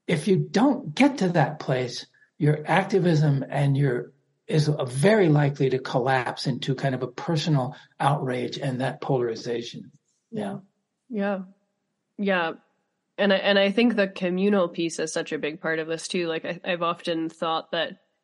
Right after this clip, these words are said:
Speaker 2: maybe part of the draw actually into these kind of cancel culture type identitarian spaces are coming from this lack of <laughs> community and this, like, utter loneliness and individualistic life that we're,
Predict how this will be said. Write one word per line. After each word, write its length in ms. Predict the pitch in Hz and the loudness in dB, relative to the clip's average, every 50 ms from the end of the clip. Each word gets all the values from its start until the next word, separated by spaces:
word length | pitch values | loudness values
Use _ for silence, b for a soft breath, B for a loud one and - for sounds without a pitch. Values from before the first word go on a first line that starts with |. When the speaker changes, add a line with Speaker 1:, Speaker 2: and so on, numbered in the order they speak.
| _ _ _ _ _ _ - | _ _ _ _ _ _ -6
Speaker 2:
maybe 260 | - 185 180 170 170 | -2 -2 -2 -2 -4
part 320 | 170 - - 185 180 175 175 | -6 -6 -2 -2 0 0 0
of 120 | 165 160 | -4 -6
the 80 | 165 165 | -8 -10
draw 760 | 147 - - 160 160 165 170 175 175 165 156 156 156 151 - | -10 -8 -8 -6 -2 -2 0 0 2 0 0 0 0 -2 -2
actually 460 | - 170 160 - - - 165 160 - 160 | -4 -6 -6 -6 -6 -8 -8 -8 -6 -6
into 360 | 165 175 175 170 - 170 156 | -6 -6 -6 -6 -6 -8 -6
these 340 | 151 156 151 151 156 160 - | -6 -6 -6 -4 -6 -6 -8
kind 240 | - 170 156 156 | -8 -6 -6 -4
of 220 | 151 151 151 151 - _ _ _ _ _ _ _ _ _ _ _ _ _ _ _ _ _ _ _ _ | -4 -4 -6 -8 -10 _ _ _ _ _ _ _ _ _ _ _ _ _ _ _ _ _ _ _ _
cancel 480 | - 170 175 170 170 175 - 170 160 | -8 -6 -4 -4 -4 -2 -2 -4 -4
culture 580 | 160 - - 175 170 165 - - 175 170 165 165 165 _ | -4 -6 -6 -6 -4 -4 -4 -4 -2 -2 -2 -4 -6 _
type 280 | - - 170 170 151 - | -8 -6 -6 -6 -6 -6
identitarian 880 | - 175 170 175 160 170 170 165 - - 170 160 151 151 156 151 151 - | -6 -6 -4 -4 -6 -6 -8 -10 -8 -6 -6 -4 -4 -4 -4 -4 -6 -8
spaces 540 | - - 170 196 208 202 196 170 175 - - | -6 -2 0 0 0 2 0 0 -2 -2 -2
are 120 | - 170 | -4 -4
coming 420 | 165 - - 170 175 175 175 175 175 | -6 -4 -6 -4 -2 -2 -2 -2 -2
from 220 | - 165 160 165 | -4 -4 -4 -4
this 220 | 160 156 156 - | -4 -4 -6 -6
lack 520 | 175 165 151 143 143 143 151 165 160 - - - | -6 -4 -2 0 0 2 0 0 -2 -4 -8 -6
of 460 | 165 156 147 143 151 170 220 202 - - - | -4 -2 -2 -2 -2 -2 -2 -4 -4 0 0
<laughs> 560 | 285 247 - - - - - - - - - | 0 0 0 -6 -16 -18 -16 -16 -18 -12 -2
community 580 | - 220 202 214 220 220 214 190 170 170 165 170 | 2 4 4 6 6 6 6 4 4 2 2 2
and 140 | 185 190 | 4 4
this, 160 | 185 185 190 196 | 4 2 4 4
like, 180 | 190 185 190 - | 2 2 2 2
utter 300 | 196 202 202 208 202 196 | 4 4 6 6 4 4
loneliness 760 | 185 180 180 185 190 190 185 175 165 160 151 147 185 - - | 4 4 4 4 4 4 2 0 0 0 0 -2 -2 -2 -4
and 240 | - - 175 165 165 | -2 -2 -2 0 0
individualistic 1160 | - 175 180 180 185 170 170 175 170 180 175 170 165 160 165 180 180 - - 165 160 156 - | 0 0 2 0 0 0 0 -2 0 0 0 0 0 0 0 -2 -2 -2 -2 -2 -2 -2 -2
life 360 | - 151 151 156 165 - - - | -2 -2 0 0 -2 -2 -6 -6
that 180 | - 151 147 - | -4 -4 -2 -2
we're, 360 | 160 156 143 139 165 214 214 | -2 -2 0 0 0 0 -2